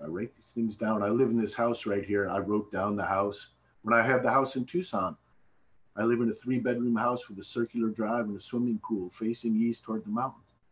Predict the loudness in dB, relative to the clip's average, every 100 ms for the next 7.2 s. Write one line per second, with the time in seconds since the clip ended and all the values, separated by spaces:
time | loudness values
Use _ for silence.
0 | _ -20 _ _ _ -18 -2 -2 0 -2
1 | -4 -4 -8 -4 -6 -6 -8 -12 -12 -18
2 | -16 -8 -6 -2 0 2 2 -2 -4 -2
3 | -2 0 2 4 4 0 0 -4 -4 -2
4 | 0 2 0 -2 -2 -2 -2 -6 -14 -20
5 | -20 -6 -4 0 -2 0 -2 -2 -4 -10
6 | -10 -18 -8 -8 -6 -6 -6 -10 -12 -8
7 | -8